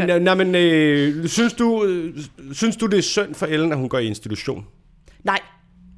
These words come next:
Speaker 2: Har du, har du indtryk af, at
Speaker 1: Overhovedet ikke.
Speaker 2: efter Ellen startede institution, frem for at gå herhjemme sammen med os, at hun er, har du indtryk af, at hendes udvikling er gået i den
Speaker 1: Counselor,
Speaker 2: rigtige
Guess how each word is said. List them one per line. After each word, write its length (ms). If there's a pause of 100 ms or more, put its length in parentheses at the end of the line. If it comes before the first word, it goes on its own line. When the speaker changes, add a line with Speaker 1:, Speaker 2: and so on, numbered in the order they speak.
(220)
Speaker 2:
Har 200
du, 180
har 120
du 120
indtryk 400
af, 40
at 140
Speaker 1:
Overhovedet 220
ikke. 120
Speaker 2:
efter 260
Ellen 300
startede 320
institution, 500
frem 260
for 160
at 100
gå 180
herhjemme 240
sammen 200
med 80
os, 220 (100)
at 180
hun 280
er, 220 (1160)
har 140
du 80
indtryk 360
af, 220
at 160
hendes 200
udvikling 460
er 20
gået 80
i 20
den 80
Speaker 1:
Counselor, 320
Speaker 2:
rigtige 220